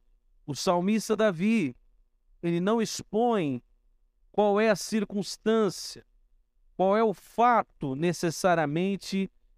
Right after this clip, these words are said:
que ele estava vivendo, que ele estava passando, mas ele coloca diante do Senhor a postura dele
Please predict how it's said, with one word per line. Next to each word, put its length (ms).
que 100
ele 160
estava 540
vivendo, 640
que 100
ele 120
estava 400
passando, 760
mas 300
ele 180
coloca 640
diante 460
do 140
Senhor 600
a 120
postura 1000
dele 560